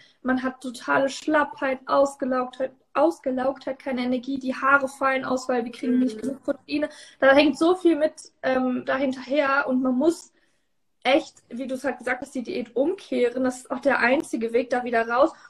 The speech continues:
Speaker 1: Und da muss man halt auch mal in Kauf nehmen, dass vielleicht die Waage ein bisschen mehr anzeigt, was aber nicht heißt, dass man gleich irgendwie direkt Fett zunimmt oder so. Ich würd die Waage sowieso komplett wegschmeißen.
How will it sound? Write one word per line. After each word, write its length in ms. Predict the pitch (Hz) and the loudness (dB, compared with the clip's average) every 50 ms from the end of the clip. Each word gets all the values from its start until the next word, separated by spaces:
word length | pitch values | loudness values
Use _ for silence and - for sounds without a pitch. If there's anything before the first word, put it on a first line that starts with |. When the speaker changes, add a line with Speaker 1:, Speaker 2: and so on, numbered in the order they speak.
| _ | _
Speaker 1:
Und 80 | 254 247 | 0 2
da 100 | 254 247 | 2 2
muss 180 | 254 339 339 349 | 2 0 0 -2
man 160 | 269 269 269 | -4 -4 -4
halt 160 | 254 240 - | -4 -4 -4
auch 100 | 254 247 | -4 -4
mal 180 | 254 240 233 226 | -4 -2 -2 -2
in 120 | 220 226 | -4 -6
Kauf 360 | 220 - 269 294 349 330 - | -6 -2 0 0 0 0 -4
nehmen, 300 | 233 202 214 247 330 359 - _ _ _ _ _ - | -8 -8 -6 -6 -8 -8 -10 _ _ _ _ _ -4
dass 280 | 240 247 247 - - - | -2 -2 -2 -4 -10 -16
vielleicht 420 | - - 247 247 262 359 381 - | -12 -8 -2 0 0 0 0 0
die 120 | - 294 - | -2 -2 0
Waage 260 | 247 262 277 277 269 | 0 0 0 0 -2
ein 100 | 247 240 | -4 -6
bisschen 300 | 240 262 - - 254 233 | -8 -10 -10 -10 -10 -8
mehr 200 | 233 247 262 269 | -8 -6 -8 -8
anzeigt, 300 | - 247 240 277 262 262 | -8 -10 -10 -12 -10 -10
was 160 | 240 254 - 277 | -10 -8 -8 -8
aber 160 | 254 247 240 | -8 -6 -6
nicht 320 | 254 302 330 - - - | -6 -6 -6 -8 -8 -6
heißt, 220 | 285 262 277 277 - | -6 -4 -4 -4 -6
dass 120 | 262 - | -8 -6
man 160 | 262 254 247 | -6 -4 -2
gleich 240 | 247 233 233 254 - | -2 -2 -4 -4 -4
irgendwie 480 | 254 262 254 247 247 254 247 247 - - - _ _ _ | -4 -2 -2 -2 -2 -4 -6 -6 -6 -10 -16 _ _ _
direkt 280 | 277 277 247 247 254 - | -4 -4 -4 -6 -10 -14
Fett 320 | - - - 302 302 - | -14 -4 -2 -2 -2 -2
zunimmt 480 | - - - 294 277 277 277 277 269 214 | -6 -8 -6 -4 0 0 0 0 2 2
oder 160 | 247 254 247 | 2 2 2
so. 140 | 247 277 277 | 2 2 0
Ich 140 | 277 277 - | 0 0 -4
würd 140 | 269 262 - | -8 -8 -6
die 60 | 247 | -2
Waage 280 | 247 254 262 262 262 254 | 0 2 2 4 2 0
sowieso 320 | 247 233 247 233 262 302 | 0 -2 -4 -4 -4 -4
komplett 380 | - - 254 247 247 233 220 226 | -2 -4 -4 -2 -2 -2 -2 -2
wegschmeißen. 760 | 226 220 - - - 247 247 240 254 254 - 285 294 320 | -2 -4 -4 -6 -4 -4 -4 -4 -4 -6 -6 -6 -6 -6